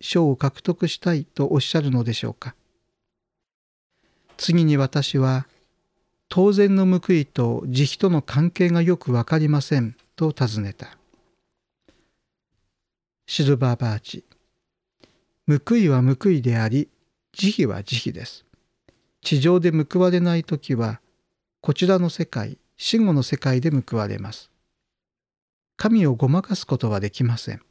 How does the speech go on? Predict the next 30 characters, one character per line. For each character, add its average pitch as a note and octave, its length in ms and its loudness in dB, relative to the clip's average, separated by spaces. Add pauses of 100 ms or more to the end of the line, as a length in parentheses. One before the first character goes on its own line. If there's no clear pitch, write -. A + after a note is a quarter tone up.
(920)
な C#3 140 2
ぜ B2 100 -2
な G#2 140 -2
ら、 G2 200 -8 (520)
永 E3 220 4
遠 F#3 200 4
の F3+ 80 2
法 E3 220 0
則 D#3 320 -4
が C#3+ 240 -4 (340)
す - 220 -2
べ G#3 120 2
て E3+ 120 0
の C3+ 160 2
出 C3 100 0
来 F3 140 0
事 B2+ 340 -2
を G#2+ 80 -6
チ - 160 -4
ェ G3+ 40 -2
ッ - 100 -16
ク C#3+ 100 -2
し - 100 -6
て B2 140 -2
い A#2 60 -2
る G#2+ 80 -4
か G#2+ 160 -12
ら A2+ 100 -14
で - 140 -14
す。 - 160 -20